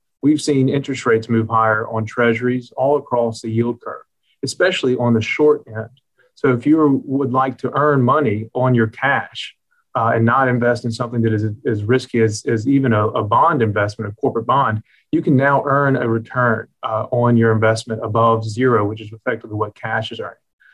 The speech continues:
For example, as of July fifteenth, a three-month treasury bill, if you hold it, if you buy it today and hold it for three months, will give you two point three seven percent annualized. If you're willing to invest for a year, a one-year treasury will give you as much as three point one two percent.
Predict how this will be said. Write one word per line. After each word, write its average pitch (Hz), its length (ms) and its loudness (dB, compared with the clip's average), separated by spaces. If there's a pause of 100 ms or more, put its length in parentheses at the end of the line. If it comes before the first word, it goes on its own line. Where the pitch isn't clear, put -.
(200)
For 151 100 0
example, 135 540 0
as 123 200 0
of 127 120 -2
July 113 340 2
fifteenth, 120 540 -6 (500)
a 107 140 4
three-month 120 600 0 (180)
treasury 131 420 0
bill, 101 400 -2 (400)
if 123 140 0
you 143 100 4
hold 135 220 4
it, 135 240 0
if 123 100 -8
you 123 60 -8
buy 117 220 0
it 131 40 -12
today 131 200 2
and 110 100 4
hold 120 180 2
it - 60 -14
for - 80 -20
three 127 160 0
months, 110 360 0
will 123 120 2
give 123 240 2
you 117 120 2
two 151 280 0
point 127 260 -6
three 127 220 2
seven 113 320 0
percent 110 340 -2
annualized. 113 800 -4 (720)
If 127 160 0
you're 131 100 6
willing 123 320 4
to 117 160 2
invest 113 360 2
for 110 180 2
a 104 80 -2
year, 120 400 -2 (280)
a 117 80 2
one-year 151 360 2
treasury 113 440 0
will 120 100 -2
give 117 200 -2
you 120 100 0
as 113 120 -2
much 120 240 -2
as 110 120 -14
three 139 260 2
point 127 260 -4
one 117 240 2
two 135 240 2
percent. 104 340 -12